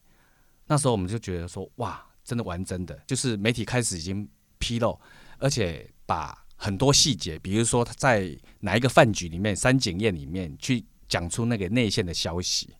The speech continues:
都是从媒体先爆料出来的。当然，他最后把赵建明声压的时候，对整个舆论或者是说当时的检调司法人员都是一大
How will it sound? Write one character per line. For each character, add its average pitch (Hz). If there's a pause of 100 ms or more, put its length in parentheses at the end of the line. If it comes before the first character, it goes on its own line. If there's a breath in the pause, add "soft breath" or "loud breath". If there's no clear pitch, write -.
都 139
是 139
从 98
媒 95
体 90
先 98
爆 92
料 85
出 76
来 53
的。 - (800 loud breath)
当 156
然， 104
他 120
最 127
后 113
把 73
赵 120
建 110
明 85
声 92
压 95
的 85
时 -
候， 76 (160)
对 147 (120)
整 92
个 101
舆 85
论 101 (120)
或 120
者 101
是 113
说 98
当 117
时 85
的 73
检 78
调 95
司 -
法 87
人 78
员 80
都 113
是 110
一 92
大 92